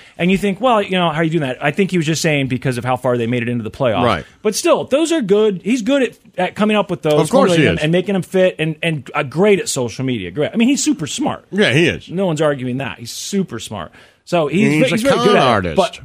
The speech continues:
Speaker 1: but the Chiefs stuff has really paid off
Speaker 2: He's
Speaker 1: for
Speaker 2: a
Speaker 1: him.
Speaker 2: con artist.
Speaker 1: The Chiefs stuff's been huge for him.
Speaker 2: He's been great. I mean, he's, I think
Speaker 1: If
Speaker 2: he's the best.
Speaker 1: Mahomes had been like Josh
Speaker 2: I think he's
Speaker 1: Allen,
Speaker 2: the best sports guy on T V.
Speaker 1: he
Speaker 2: I really
Speaker 1: is.
Speaker 2: do.
Speaker 1: He
Speaker 2: But
Speaker 1: is.
Speaker 2: it's because he's a con artist.
Speaker 1: Which I
Speaker 2: He's good
Speaker 1: suppose
Speaker 2: at
Speaker 1: they
Speaker 2: it.
Speaker 1: all kind of are a
Speaker 2: Yeah,
Speaker 1: little bit,
Speaker 2: he's a
Speaker 1: right?
Speaker 2: charlatan.
Speaker 1: Yeah.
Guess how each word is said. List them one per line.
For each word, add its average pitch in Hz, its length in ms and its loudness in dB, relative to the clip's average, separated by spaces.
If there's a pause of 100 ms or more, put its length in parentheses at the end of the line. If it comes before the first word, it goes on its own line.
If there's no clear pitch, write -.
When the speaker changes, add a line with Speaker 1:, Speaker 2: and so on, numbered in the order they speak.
Speaker 1:
but 214 340 2
the 156 140 -4
Chiefs 214 340 -2
stuff 170 240 -2
has 147 180 -6
really 143 300 0
paid 151 220 -2
off 170 140 4
Speaker 2:
He's 240 220 0
Speaker 1:
for 233 60 2
Speaker 2:
a - 40 2
Speaker 1:
him. 190 60 -10
Speaker 2:
con 240 380 0
artist. 92 500 0
Speaker 1:
The 127 80 -8
Chiefs 160 240 -2
stuff's 127 220 -4
been 101 140 -8
huge 80 440 -18
for - 200 -20
him. - 60 -16
Speaker 2:
He's 185 180 4
been 220 180 4
great. 170 200 4
I 135 60 4
mean, 160 160 4
he's, 170 160 4
I 175 240 -2
think 190 180 -2
Speaker 1:
If 220 100 4
Speaker 2:
he's 117 40 -2
the 285 60 4
best. 269 180 4
Speaker 1:
Mahomes 277 160 0
had 233 160 2
been 226 160 2
like 214 160 2
Josh 175 200 2
Speaker 2:
I 208 40 2
think 226 120 2
he's 185 100 4
Speaker 1:
Allen, 208 100 4
Speaker 2:
the 190 60 4
best 269 80 -2
sports 180 280 2
guy 156 200 4
on 131 80 2
T 135 160 2
V. 143 320 0
Speaker 1:
he 196 60 0
Speaker 2:
I - 80 4
really 175 300 4
Speaker 1:
is. 139 60 -2
Speaker 2:
do. 190 220 2
Speaker 1:
He 190 100 2
Speaker 2:
But 190 120 4
Speaker 1:
is. 160 80 0
Speaker 2:
it's - 40 -4
because 180 320 0
he's 160 140 2
a 160 60 0
con 196 340 0
artist. 65 420 -4 (800)
Speaker 1:
Which 175 240 0
I 165 80 4
Speaker 2:
He's 147 120 -2
good 226 80 4
Speaker 1:
suppose 226 180 4
Speaker 2:
at - 80 2
Speaker 1:
they 214 60 2
Speaker 2:
it. 196 60 0
Speaker 1:
all 180 220 4
kind 175 300 -2
of 190 100 -2
are 226 140 2
a 262 60 4
Speaker 2:
Yeah, 294 60 6
Speaker 1:
little 302 160 0
bit, 208 80 2
Speaker 2:
he's 147 100 0
a - 20 4
Speaker 1:
right? 170 100 4
Speaker 2:
charlatan. 208 640 0
Speaker 1:
Yeah. 151 240 -4